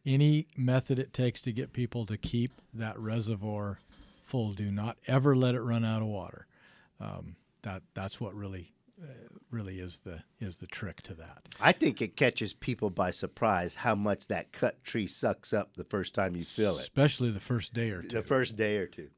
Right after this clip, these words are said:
Speaker 1: Yeah, yeah. It's, it's, you know, I mean, that the, the vascular system of that plant is still functioning. So it's still take, wanting to take up water. And that's usually what happens is they, they put a little water in it, boom, go away, don't check it for a couple days, it's then dry.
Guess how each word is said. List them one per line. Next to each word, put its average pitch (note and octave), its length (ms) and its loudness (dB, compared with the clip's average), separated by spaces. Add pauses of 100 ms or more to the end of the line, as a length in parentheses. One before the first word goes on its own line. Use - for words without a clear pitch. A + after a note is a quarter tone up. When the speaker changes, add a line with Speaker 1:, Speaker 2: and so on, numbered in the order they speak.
Speaker 1:
Yeah, F#2 220 -8 (340)
yeah. F2 240 -8 (220)
It's, A2 300 -8
it's, C#3 280 -4
you D#3+ 100 2
know, A2+ 140 0
I G#2+ 60 0
mean, B2+ 180 4
that C3+ 160 2 (160)
the, B2 260 0
the A2+ 120 -4
vascular C#3 520 4
system C3 360 2
of A#2 60 4
that A2+ 160 -4
plant C#3+ 220 4
is A2 80 -2
still A#2+ 200 -4
functioning. F#2 640 -4 (460)
So A#2+ 200 -2
it's C3 160 2
still C3+ 300 6
take, C3+ 420 2
wanting A#2+ 300 2
to G#2+ 80 -4
take A#2 280 -4
up G#2+ 200 -6
water. A#2 400 -6 (400)
And A#2 120 4
that's D3+ 240 8
usually C3 280 8
what A2 180 2
happens A#2+ 440 -2
is G2+ 180 -6
they, G#2 200 -4 (100)
they G#2 120 -8
put B2+ 220 -2
a - 20 2
little B2 160 2
water A#2+ 320 2
in B2 140 4
it, - 200 -2
boom, B2 220 2
go A#2 160 0
away, A#2 320 0
don't A#2+ 220 -2
check C3+ 200 2
it G#2+ 120 -10
for B2 100 -4
a A2+ 60 -6
couple A#2 260 -4
days, A2 240 -4
it's A2 160 -10
then A#2 220 0
dry. G2+ 560 -4